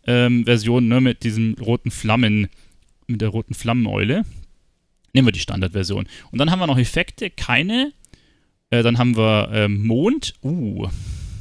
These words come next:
Das ist Mond. Dann haben wir Wirbel, Sternlicht und Körper. Und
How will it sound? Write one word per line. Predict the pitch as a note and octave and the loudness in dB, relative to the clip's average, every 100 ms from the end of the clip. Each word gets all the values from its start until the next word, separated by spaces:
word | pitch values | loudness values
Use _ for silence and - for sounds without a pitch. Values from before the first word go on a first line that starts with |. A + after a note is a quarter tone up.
| - - - - _ _ _ _ _ _ _ _ _ _ _ _ | -10 -12 -12 -20 _ _ _ _ _ _ _ _ _ _ _ _
Das | A2+ | -12
ist | - - | -10 -4
Mond. | G#2+ A2+ F3+ B3 - - | -2 -2 0 -2 -2 -4
Dann | A2+ | -2
haben | A2+ A#2 A2+ | 2 2 2
wir | A2 G#2+ G2+ - _ _ | 4 4 2 -6 _ _
Wirbel, | A#2 G#2 C3 G3+ G#3+ A3 C4+ - _ _ _ _ _ _ _ _ - | -10 -4 -2 -2 0 -2 -4 -8 _ _ _ _ _ _ _ _ -10
Sternlicht | - B2+ D#3+ D#3+ E3 - - - _ | 0 2 2 0 -2 -2 -12 -20 _
und | B2+ B2 | -2 -2
Körper. | - A#2 A2+ - G2 | 0 2 2 2 2
Und | G2 | 2